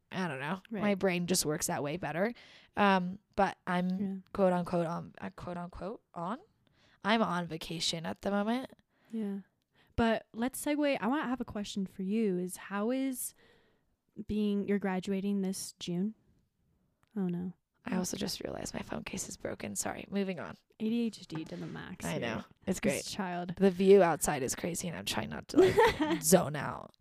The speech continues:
Speaker 1: Okay.
Speaker 2: We're doing this right by my window. Anyway, how is it segueing from graduating to finding, like, a real job?
Speaker 1: Awful. I'm just kidding.
Speaker 2: Yeah.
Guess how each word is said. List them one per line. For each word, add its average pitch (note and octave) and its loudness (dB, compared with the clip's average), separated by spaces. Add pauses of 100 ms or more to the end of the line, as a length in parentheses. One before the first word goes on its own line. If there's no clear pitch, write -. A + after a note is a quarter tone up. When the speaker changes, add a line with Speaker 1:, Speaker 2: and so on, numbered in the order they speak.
(100)
Speaker 1:
Okay. - -2 (220)
Speaker 2:
We're A#3+ 4
doing A3+ 6
this A3 2
right F3+ -4
by F3+ -6
my F3+ -2
window. E3 -6
Anyway, G#3+ 2 (200)
how A#3+ 4
is D#4+ 4
it E4+ 2
segueing B3 4
from G#3+ 0
graduating G#3 4
to B3 2
finding, G#3 2
like, F#3 -2 (400)
a G3 0
real F3+ -2 (160)
job? - -10 (560)
Speaker 1:
Awful. - -6 (200)
I'm - -10
just G3 -2
kidding. F#3 -2
Speaker 2:
Yeah. F3+ -4